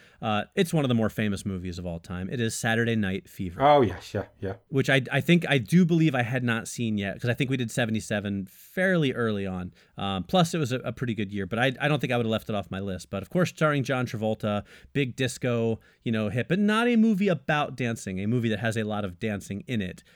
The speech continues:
Speaker 1: Uh, but really the movie about this young man and his life and his friends and some of the trouble they get into and some darker things, especially towards the end. But, you know, it's a really great film. It's, it's, you know, you think, "Oh, it's disco dancing, it's old, it's dated," but it, you know,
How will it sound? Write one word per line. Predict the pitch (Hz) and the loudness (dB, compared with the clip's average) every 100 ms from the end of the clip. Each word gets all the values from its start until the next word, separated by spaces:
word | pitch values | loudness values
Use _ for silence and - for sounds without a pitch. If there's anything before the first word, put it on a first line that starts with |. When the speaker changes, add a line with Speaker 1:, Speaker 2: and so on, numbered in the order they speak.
| _ _ | _ _
Speaker 1:
Uh, | 98 95 95 | -4 -4 -2
but | 110 | -4
really | 113 113 | -2 0
the | 107 | 0
movie | 107 104 | -2 -2
about | 98 95 | -4 -6
this | - 92 | -6 -6
young | 110 101 | -4 -2
man | 98 98 | -2 -2
and | 95 | -4
his | 98 95 | -6 -6
life | 98 98 - | -4 -6 -6
and | |
his | 92 - | -8 -8
friends | - 98 95 92 | -6 -4 -4 -4
and | 92 90 | -4 -6
some | - 101 | -6 -6
of | |
the | 92 | -6
trouble | - 107 95 | -6 -6 -4
they | 98 | -6
get | 95 95 | -6 -6
into | 92 - 98 95 | -6 -8 -6 -6
and | 92 87 | -6 -8
some | - 113 95 | -6 -6 -4
darker | 117 104 - 92 | -6 -6 -6 -8
things, | - 95 95 92 | -8 -8 -8 -8
especially | 95 98 98 | -10 -10 -10
towards | 95 101 90 | -10 -10 -10
the | - 98 | -10 -8
end. | 95 92 | -8 -8
But, | - 98 95 _ - | -6 -6 -8 _ 2
you | |
know, | 202 147 | 4 4
it's | - | 4
a | |
really | 165 196 | 6 6
great | 151 143 127 | 4 2 0
film. | - 147 147 | 0 0 0
It's, | 95 - | -2 -4
it's, | 110 - 135 | -6 -4 -2
you | |
know, | 120 | 0
you | 104 107 | 0 -2
think, | 139 135 - | -2 -4 -2
"Oh, | 135 131 | 0 0
it's | 123 | -2
disco | 135 - 123 | -4 -2 -2
dancing, | 117 113 - 110 | 0 -2 -2 -4
it's | 101 | -4
old, | - 113 107 101 | -4 -2 -2 -4
it's | 95 | -6
dated," | - 107 104 101 95 | -4 -4 -2 -6 -6
but | 104 | -6
it, | - | -4
you | 127 | -2
know, | 98 | -4